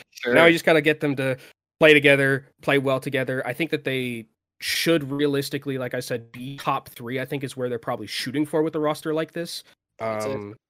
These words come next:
Speaker 2: and I think, I think Pre does deserve a, 'cause I mean, even, even if it was just those five players and then, like, one extra, like, I think
Speaker 1: Sure.
Speaker 2: that's good. But the fact that they got Kalios and Twilight to, like, cover some more bases, like, that's,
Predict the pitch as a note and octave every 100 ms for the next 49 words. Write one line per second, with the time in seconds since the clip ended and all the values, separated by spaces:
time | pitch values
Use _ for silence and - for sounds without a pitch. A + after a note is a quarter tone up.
0 | _ _ _ - B2+ D#3+ C#3+ B2 C#3+ -
1 | D3 C3 C3 C3 C3 B2+ A#2 A#2 - -
2 | G#3 A3 D#4+ G4+ A3 - - - A#3 D#4
3 | C4 F#3 - G3 E3 C#3+ - D#3 D3+ -
4 | B2+ D3+ D#3+ D3+ C#3 G#2+ G#2+ B2 C3 B2
5 | - - F3 G#3 _ _ _ B2 C#3 C#3
6 | D3+ C#3 B2+ - - F3+ A#3+ B2 - -
7 | _ _ C3+ E3 D3+ F#3 G3+ F3 C#3+ D3
8 | D#3+ - D3 D3 D3+ D3 C3+ C3+ B2 A#2
9 | C3 D#3 D3+ A#2 - C#3+ C3 B2 B2 _
10 | - C#3 A#2 A2+ A2 - D#3+ C3+ G#2+ -
11 | F3 -